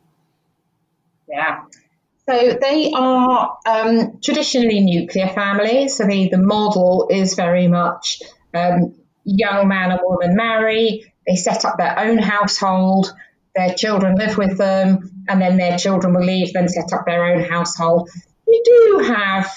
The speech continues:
granny living in with the family sometimes,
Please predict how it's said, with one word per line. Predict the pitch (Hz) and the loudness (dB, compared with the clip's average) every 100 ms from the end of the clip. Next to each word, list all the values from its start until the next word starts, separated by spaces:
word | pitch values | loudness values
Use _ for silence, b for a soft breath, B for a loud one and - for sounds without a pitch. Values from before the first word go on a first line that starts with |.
| - - | -14 -4
granny | 175 170 170 175 | -2 0 0 2
living | 170 165 170 | 2 2 2
in | 175 170 | 2 2
with | 170 170 | 2 0
the | 180 | -4
family | 160 160 170 165 170 - | -2 0 2 0 -2 -14
sometimes, | 175 190 185 180 202 208 240 262 262 | -6 0 0 0 -2 0 0 0 -2